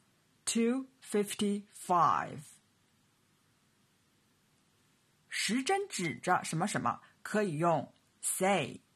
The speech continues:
就是说那个词。两点五十五可以读成two fifty-five，也可以读成five to three，差五分，三点。信号灯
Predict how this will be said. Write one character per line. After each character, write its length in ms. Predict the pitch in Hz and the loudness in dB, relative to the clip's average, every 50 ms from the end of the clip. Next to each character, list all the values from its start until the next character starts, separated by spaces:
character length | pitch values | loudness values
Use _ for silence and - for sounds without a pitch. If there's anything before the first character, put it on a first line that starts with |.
| _ _ - | _ _ -10
就 100 | - 175 | -6 -6
是 100 | 170 160 | -4 -2
说 400 | 160 - - - 277 294 - - - | -2 -2 0 2 2 2 2 0 -2
那 80 | 170 | -6
个 80 | - - | -6 -6
词。 480 | - - - - 147 143 143 147 - - - _ _ _ _ _ _ _ _ - | -6 -4 -4 -2 -2 -2 -2 -4 -6 -8 -14 _ _ _ _ _ _ _ _ -2
两 240 | 185 185 185 220 320 | 0 2 2 2 2
点 180 | 330 339 370 370 | 2 2 2 2
五 120 | 262 170 | 2 0
十 160 | - - 330 | 0 -2 -2
五 320 | 294 185 - - - - - | -2 -2 -2 -2 -4 -6 -6
可 160 | - - 196 | -6 -2 0
以 100 | 190 165 | 0 0
读 280 | 147 - 165 160 185 240 | -2 -2 -2 0 0 0
成 360 | 233 - 208 151 156 165 - - _ _ _ _ - | 0 2 4 4 4 4 2 -4 _ _ _ _ -2
two 400 | - 208 202 202 196 185 - - | 2 2 4 4 4 2 -2 -6
fifty-five， 880 | - - 214 202 - - 208 196 185 - - 185 175 151 123 85 - - - - _ _ _ _ _ _ - | -8 -6 -6 -4 -4 -4 -4 -4 -2 0 2 4 4 4 2 0 -4 -8 -14 -20 _ _ _ _ _ _ -4
也 200 | 175 185 180 156 | 0 0 0 0
可 180 | - - 330 | 0 -2 -2
以 80 | 339 254 | -2 0
读 220 | - 165 160 180 | 0 -2 0 0
成 380 | 185 - 185 147 147 151 143 - - _ _ | 0 2 2 4 4 4 2 -2 -10 _ _
five 560 | - - - - 170 170 180 190 208 226 240 - - - - _ | -18 -8 0 4 6 6 6 6 4 2 -2 -4 -6 -16 -16 _
to 380 | - - 202 196 196 196 185 - - | -4 0 2 2 2 2 -2 -6 -12
three， 600 | - - - 196 196 190 170 151 117 101 - - _ _ _ _ _ - | -12 -4 0 4 4 6 6 4 2 -2 -8 -14 _ _ _ _ _ -10
差 320 | - - 240 190 143 - - | -4 2 4 4 4 4 2
五 160 | 165 151 143 | -4 -6 -6
分， 340 | 135 - 247 269 277 262 - - | -4 -2 0 0 0 -2 -4 -6
三 320 | - - - 175 165 170 160 | -4 0 0 2 2 0 -2
点。 380 | 151 139 131 135 - - - _ _ _ _ _ _ _ _ _ _ _ _ _ _ _ _ _ _ _ _ _ _ _ _ _ _ _ _ _ _ _ _ _ _ _ _ _ _ _ _ _ _ _ _ _ _ _ _ _ _ _ _ _ _ _ _ _ _ _ _ _ _ _ _ _ _ _ _ _ _ _ _ _ _ _ - | -2 -2 -2 -2 -2 -4 -10 _ _ _ _ _ _ _ _ _ _ _ _ _ _ _ _ _ _ _ _ _ _ _ _ _ _ _ _ _ _ _ _ _ _ _ _ _ _ _ _ _ _ _ _ _ _ _ _ _ _ _ _ _ _ _ _ _ _ _ _ _ _ _ _ _ _ _ _ _ _ _ _ _ _ _ -10
信 420 | - - - - - 403 320 240 | -4 0 0 2 2 2 2 0
号 220 | 233 269 247 190 175 | 4 4 4 4 6
灯 340 | - 254 294 294 240 - | 4 2 2 2 -2 -10